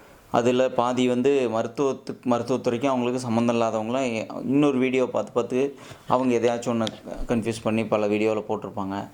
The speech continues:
அதை பார்த்து கொஞ்சம் பேர் ஃபாலோ பண்ணுவாங்க. அப்புறம் வந்துட்டு ஏதாவது ஒரு இடத்துல ஒரு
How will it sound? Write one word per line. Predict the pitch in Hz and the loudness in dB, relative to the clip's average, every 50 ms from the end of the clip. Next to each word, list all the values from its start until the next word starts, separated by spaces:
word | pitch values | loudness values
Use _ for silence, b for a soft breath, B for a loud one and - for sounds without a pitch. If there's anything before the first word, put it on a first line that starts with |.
| - - | -4 0
அதை | - 113 120 | 0 0 2
பார்த்து | 117 120 117 - 123 | 2 2 2 2 0
கொஞ்சம் | 107 113 107 104 98 | -2 0 -2 0 0
பேர் | 101 104 104 107 104 101 98 98 - - B B B B B B - - | 0 0 2 0 -2 -2 -4 -8 -12 -18 B B B B B B -2 0
ஃபாலோ | 117 117 113 107 | 2 2 2 0
பண்ணுவாங்க. | - 104 101 101 98 95 98 98 98 104 151 - - - - B B B B B B B B B B B - | 0 -2 -2 0 -2 -2 -2 -4 -6 -6 -10 -14 -20 -20 -20 B B B B B B B B B B B 0
அப்புறம் | - 117 120 - 151 156 147 143 131 | 0 0 2 2 2 2 2 2 0
வந்துட்டு | 127 - - 151 147 135 123 117 113 113 - | 0 2 2 2 4 2 2 0 -2 -2 0
ஏதாவது | - 127 120 127 131 131 | 0 2 2 2 2 2
ஒரு | 127 117 | 0 0
இடத்துல | 107 113 - 127 123 | -2 -2 -2 0 0
ஒரு | 120 113 104 107 107 104 104 | 0 0 0 0 -2 -2 -4